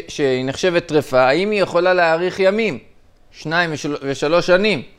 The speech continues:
או שהיא תמות אחרי שלושים יום, אה, עד שלושים יום, עד שנה, כל אחד כפי דעתו.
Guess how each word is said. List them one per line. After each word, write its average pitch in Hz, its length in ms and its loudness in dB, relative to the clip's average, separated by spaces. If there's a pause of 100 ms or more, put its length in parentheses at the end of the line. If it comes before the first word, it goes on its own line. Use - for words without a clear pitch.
(440)
או 214 520 4
שהיא 202 200 -6
תמות 226 520 -4
אחרי 131 220 -6
שלושים 185 420 -2
יום, 143 340 0 (460)
אה, 110 180 2 (160)
עד 131 220 0
שלושים 185 400 -4
יום, 131 180 -2
עד 123 120 0
שנה, 180 460 0 (1000)
כל 127 160 -4
אחד 117 200 -6
כפי 135 220 -4
דעתו. 143 480 4